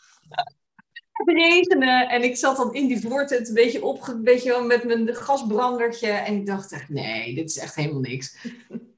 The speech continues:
Eh, en, en ik denk dat ik al wel eens had overwogen om een camper te kopen. Want dat kwam heel snel, klopte dat al. Van: "Oh ja, misschien moet ik dan een campertje kopen." Die middag ging ik pannenkoeken eten bij een oud cliënt.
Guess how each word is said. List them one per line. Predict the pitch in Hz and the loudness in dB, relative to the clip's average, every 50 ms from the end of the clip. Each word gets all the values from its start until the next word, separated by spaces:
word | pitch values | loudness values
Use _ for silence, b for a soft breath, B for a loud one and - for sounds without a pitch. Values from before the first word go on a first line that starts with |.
| _ - | _ -4
Eh, | - 208 208 208 208 202 202 202 202 196 196 196 196 196 190 196 208 196 - - _ _ _ _ _ _ _ _ _ _ _ _ _ _ _ - | 0 2 2 4 4 2 2 2 2 4 2 2 0 -2 -2 -4 -6 -8 -10 -18 _ _ _ _ _ _ _ _ _ _ _ _ _ _ _ -4
en, | 233 262 262 240 - - | 0 2 2 2 0 0
en | 220 220 214 208 214 - | -2 0 0 0 -2 -2
ik | - 226 - | -4 -4 0
denk | - 202 247 330 302 | 0 0 0 2 0
dat | 240 190 | 0 -2
ik | 190 - | -2 -2
al | 156 165 170 | -2 -4 -4
wel | 170 175 | -4 -4
eens | 180 180 - - - - - | -4 -4 -4 -6 -8 -10 -16
had | - - 185 180 180 - | -10 -8 -8 -6 -2 0
overwogen | 196 202 196 165 160 170 196 233 262 - 220 | 0 0 0 0 0 2 4 4 4 2 0
om | 175 165 | -2 -2
een | 165 160 | -4 -4
camper | 190 185 202 220 220 151 139 - | -2 0 0 0 0 -2 -6 -8
te | - - | -10 -14
kopen. | - 139 123 135 165 170 214 226 | -10 -8 -6 -6 -6 -6 -4 -2
Want | 202 185 196 - | -2 -2 -2 -2
dat | 185 180 - - | -6 -8 -8 -6
kwam | - 202 190 | -2 -2 0
heel | 190 220 277 320 | 2 4 4 4
snel, | 320 - - 240 214 214 214 | 4 2 2 2 2 2 0
klopte | 220 220 190 190 - 165 | 2 0 0 0 -2 -8
dat | - 139 143 - | -8 -8 -10 -10
al. | - 101 135 | -10 -14 -14
Van: | - 180 160 | -14 -14 -14
"Oh | - 285 277 240 | -12 -8 -6 -6
ja, | 202 151 | -6 -4
misschien | 147 151 - - 233 233 | -6 -6 -6 -6 -6 -4
moet | 214 | -4
ik | 190 - | -4 -4
dan | 175 160 165 | -6 -10 -12
een | 160 151 | -12 -10
campertje | - 180 220 214 170 151 - - | -6 -6 -6 -6 -6 -10 -16 -16
kopen." | - - 107 127 143 - 117 123 156 b b b b b b b b b b b _ _ | -14 -12 -10 -10 -10 -10 -10 -14 -16 b b b b b b b b b b b _ _
Die | - 196 202 214 226 220 220 214 214 208 208 202 196 | -10 -4 0 2 2 4 4 4 4 2 4 4 6
middag | 196 196 208 247 247 240 185 170 165 170 - - - - | 6 6 6 6 4 2 2 0 0 -4 -6 -14 -16 -10
ging | - 214 190 180 175 | -8 -6 -6 -6 -6
ik | 165 165 160 - - _ _ _ | -8 -10 -12 -12 -20 _ _ _
pannenkoeken | - 214 226 240 208 208 196 156 - | -12 -8 -8 -8 -8 -10 -12 -12 -12
eten | - 165 175 - - - | -10 -8 -8 -8 -8 -8
bij | 160 156 165 175 | -8 -8 -8 -8
een | 175 - - | -10 -8 -8
oud | 170 180 175 175 | -6 -6 -6 -6
cliënt. | - 185 175 175 180 214 254 339 - - - - _ | -4 -2 -2 0 0 -2 -4 -6 -6 -8 -10 -12 _